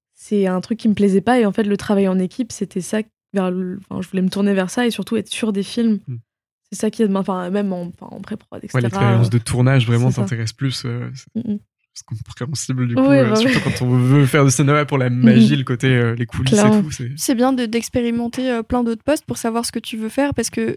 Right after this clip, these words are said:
Speaker 3: c'est tellement, euh, comment dire,
Speaker 1: Vaste.
Speaker 3: c'est tellement, oui, et puis c'est tellement brumeux, tous les métiers du cinéma,
Speaker 1: Ouais.
Speaker 3: que ce soit en pré-prod, en prod, en post-prod,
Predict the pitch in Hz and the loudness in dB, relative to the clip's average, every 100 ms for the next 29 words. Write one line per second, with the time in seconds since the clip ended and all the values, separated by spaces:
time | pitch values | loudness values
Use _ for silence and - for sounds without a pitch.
0 | - - 220 - 240 247 269 269 226 214 | -8 -8 -6 -2 0 2 2 2 0 0
1 | 220 - _ _ _ _ _ - 233 226 | -4 -8 _ _ _ _ _ -4 -2 -2
2 | 226 - - _ 214 220 247 - 247 277 | -4 -6 -14 _ 2 2 2 0 4 4
3 | 294 269 - 220 226 285 294 220 220 - | 4 2 -4 -6 0 2 2 0 -4 -6
4 | 240 220 247 269 233 220 254 277 277 _ | -6 0 2 2 0 2 4 4 4 _
5 | - 311 311 320 254 233 247 262 - 285 | -6 2 6 6 4 4 4 4 4 2
6 | 233 - 247 233 262 269 254 240 233 226 | 2 2 6 8 8 6 4 0 -4 -4
7 | 240 220 254 240 - 233 226 233 - 233 | -2 0 0 2 4 4 2 -2 0 0
8 | 220 208 208 247 233 - 233 254 | 0 -2 -2 -2 -2 0 2 2